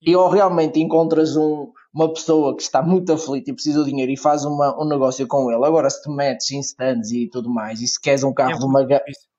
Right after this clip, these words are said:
Speaker 2: Hum.
Speaker 1: de uma gama um bocadinho melhor, é muito, é muito complicado. São preços muito, muito, muito, muito complicados. Mas pronto, é, é a nossa re-, é a nossa realidade, mas,
Speaker 2: Yeah.
Speaker 1: mas enfim.
Speaker 2: Olha, eu por acaso, eh,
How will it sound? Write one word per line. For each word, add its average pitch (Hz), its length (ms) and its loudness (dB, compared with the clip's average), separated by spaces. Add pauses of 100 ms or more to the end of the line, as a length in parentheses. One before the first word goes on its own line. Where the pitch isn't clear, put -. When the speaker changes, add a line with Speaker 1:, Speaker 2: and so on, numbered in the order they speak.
(220)
Speaker 2:
Hum. 127 160 -20
Speaker 1:
de 131 80 -8
uma 147 140 4
gama 139 240 2
um 143 40 0
bocadinho 139 360 0
melhor, 127 480 2
é 208 100 -2
muito, 123 240 -2
é 123 60 -2
muito 127 180 -4
complicado. 117 520 -2
São 120 240 -4
preços 120 340 -4
muito, 123 420 -2
muito, 117 400 0
muito, 110 300 -8
muito - 140 -8
complicados. 120 500 -2
Mas 151 140 0
pronto, 110 240 -4 (100)
é, 123 240 2
é 151 40 2
a - 20 2
nossa 156 280 2
re-, 139 320 0
é 165 80 2
a 170 40 2
nossa 151 240 2
realidade, 123 640 2
mas, 117 300 0 (200)
Speaker 2:
Yeah. 147 180 -12 (560)
Speaker 1:
mas 120 240 0
enfim. 196 120 2
Speaker 2:
Olha, 196 180 0 (280)
eu 202 100 -2
por 240 120 0
acaso, 226 580 0
eh, 180 280 2